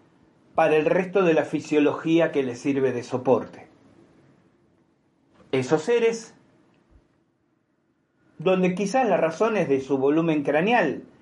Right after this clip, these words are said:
no tengan que ver con su mayor inteligencia, sino con otros, eh, detalles o características de su propia línea de evolución biológica, bien pudieron haber servido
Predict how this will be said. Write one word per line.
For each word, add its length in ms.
no 140
tengan 320
que 120
ver 240
con 180
su 140
mayor 420
inteligencia, 960
sino 360
con 180
otros, 560
eh, 380
detalles 760
o 100
características 760
de 80
su 200
propia 380
línea 320
de 80
evolución 560
biológica, 680
bien 500
pudieron 460
haber 420
servido 960